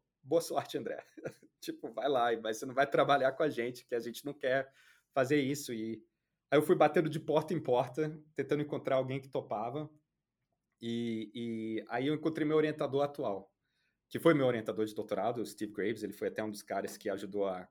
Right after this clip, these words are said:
criar todo o sistema de logística da Amazon. E o, o, e ele falou:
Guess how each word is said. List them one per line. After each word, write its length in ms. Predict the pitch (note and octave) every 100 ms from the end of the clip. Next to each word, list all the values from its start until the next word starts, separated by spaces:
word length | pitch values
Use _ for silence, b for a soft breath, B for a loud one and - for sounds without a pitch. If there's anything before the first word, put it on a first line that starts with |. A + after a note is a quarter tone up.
| -
criar 260 | G#2 G2+
todo 180 | G2+ G#2+
o 40 |
sistema 340 | G#2 - G#2 G2+
de 100 | G2+
logística 420 | F#2+ G2 G2 -
da 160 | F#2 F2
Amazon. 300 | G#2 F#2+ F2+ _ _ _ _ _ _ _ -
E 160 | A#2
o, 60 | A#2+ B2 A#2+ A#2+ A2
o, 680 | C3 A#2+ A2+ G#2+ G#2+ F#2 - _ _ _ _ _ -
e 100 | C#3
ele 100 | D3+
falou: 340 | D#3+ D3+ -